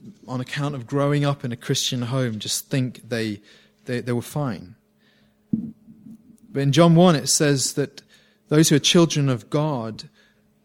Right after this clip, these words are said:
w-, were born not of blood or of the will of the flesh nor of the will of man, but of God. In other words,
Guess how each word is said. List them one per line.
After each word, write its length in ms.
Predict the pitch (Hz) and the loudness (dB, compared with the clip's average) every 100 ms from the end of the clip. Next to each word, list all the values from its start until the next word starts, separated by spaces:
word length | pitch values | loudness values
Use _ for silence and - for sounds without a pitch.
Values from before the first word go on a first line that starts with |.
| _ _ - | _ _ -14
w-, 320 | 127 127 135 | -8 -6 2
were 140 | 139 | 4
born 460 | 127 147 165 139 135 | 6 8 10 8 8
not 140 | 147 | 6
of 220 | 180 110 | 6 2
blood 480 | - 135 131 143 143 - | 2 4 6 4 2 -2
or 140 | 139 139 | 0 2
of 160 | 127 | 2
the 80 | 131 | 0
will 240 | 123 147 | 2 4
of 100 | 143 | 4
the 60 | 123 | 0
flesh 420 | - 143 139 - | -2 2 2 2
nor 140 | 135 139 | 0 0
of 100 | 117 | 0
the 80 | |
will 220 | 117 135 135 | 0 2 2
of 100 | 135 | 2
man, 340 | 135 135 135 | 0 0 -2
but 200 | 117 131 | -4 -4
of 160 | 131 110 | -4 -2
God. 340 | 156 117 95 | -2 -2 -4
In 80 | 117 | -6
other 160 | 131 | -4
words, 460 | 135 131 117 - - | -2 -4 -4 -4 -6